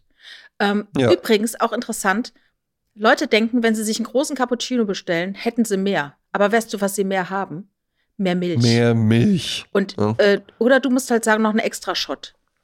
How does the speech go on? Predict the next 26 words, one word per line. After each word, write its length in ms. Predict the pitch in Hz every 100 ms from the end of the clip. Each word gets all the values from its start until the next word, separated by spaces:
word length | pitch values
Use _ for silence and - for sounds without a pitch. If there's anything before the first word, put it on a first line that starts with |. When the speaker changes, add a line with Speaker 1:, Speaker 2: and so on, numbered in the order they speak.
| _ -
Speaker 1:
Ne? 80 | 220
F- 180 | -
Speaker 2:
Double 300 | 143 120 113
Shot. 280 | - - 101
Speaker 1:
Viele 200 | 87 254 240
sind 140 | 247
ja 60 | 220
Speaker 2:
Ja. 40 |
Speaker 1:
schon 80 | 220
pikiert, 420 | - - 269 247
wenn 100 | 185
im 120 | 185 180
Starbucks 420 | 196 185 185 -
gefragt 340 | 196 170 -
wird, 140 | 170 185
wollen 120 | 180
sie 80 | 180
noch 120 | 165
einen 60 | 180
extra 280 | - - 175
Shot? 200 | - 156
So, 60 | -
<laughs> 120 | 220
nein, 340 | 247 202 294 202
nein, 220 | 226 208
nein. 260 | 226 233